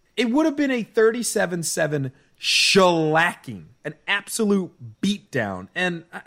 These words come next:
I don't know, Jace, I turn to you. Clearly,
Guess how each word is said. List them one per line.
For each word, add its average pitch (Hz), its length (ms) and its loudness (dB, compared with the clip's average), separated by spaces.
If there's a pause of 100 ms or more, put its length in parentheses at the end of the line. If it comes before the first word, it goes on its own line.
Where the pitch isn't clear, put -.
I 226 80 -6
don't 254 80 0
know, 196 100 4
Jace, 233 300 -2
I 185 40 -2
turn 247 220 -2
to 185 80 2
you. 226 380 -4 (880)
Clearly, 190 640 4